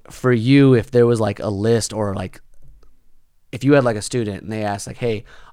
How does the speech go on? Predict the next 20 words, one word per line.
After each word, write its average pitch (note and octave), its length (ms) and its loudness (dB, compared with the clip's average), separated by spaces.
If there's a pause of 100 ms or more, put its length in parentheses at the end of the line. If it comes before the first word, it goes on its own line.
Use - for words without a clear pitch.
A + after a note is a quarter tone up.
I'm A#2+ 100 -4
not D3+ 140 2
even A#2 260 -4
metal, G2+ 240 -4
but G2+ 140 -6
I A2 60 0
wanna B2+ 220 0
learn A2 200 -6
to G2+ 60 -12
play G#2 180 -8
heavy G#2 260 -8
guitars. G#2 480 -6
I G2 40 -8
wanna G2+ 220 -10
be, G2+ 280 -10 (240)
kinda A2 160 -6
get G#2+ 160 -6
that G2 160 -8
driving G#2 440 -6
factor." G#2 600 -6